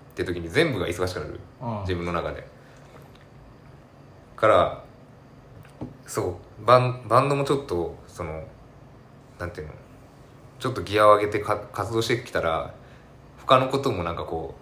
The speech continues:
Speaker 1: う、またグワーってくるんじゃないかなって。そのペンズやってた時とかもそうだけど、
Speaker 2: うん。
Speaker 1: 全部がこう、なんか豪華になる
Speaker 2: うん。
Speaker 1: 気がしてて。だからちょっと動かそうかなと思った。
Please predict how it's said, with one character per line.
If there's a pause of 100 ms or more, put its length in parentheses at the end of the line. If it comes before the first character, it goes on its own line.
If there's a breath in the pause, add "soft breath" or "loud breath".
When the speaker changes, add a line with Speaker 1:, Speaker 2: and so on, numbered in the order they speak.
(280)
Speaker 1:
う、
ま
た
グ
ワ
ー
っ
て
く
る
ん
じ
ゃ
な
い
か
な
っ
て。
そ
の
ペ
ン
ズ
や
っ
て
た
時
と
か (160)
も
そ
う
だ
け
ど、
Speaker 2:
う
ん。
Speaker 1:
全
部
が
こ (1160)
う、
な
ん
か (360)
豪
華
に
な
る (340)
Speaker 2:
う
ん。 (480 loud breath)
Speaker 1:
気
が
し
て
て。
だ
か (420)
ら
ち
ょ
っ
と
動
か
そ
う
か
な
と
思
っ
た。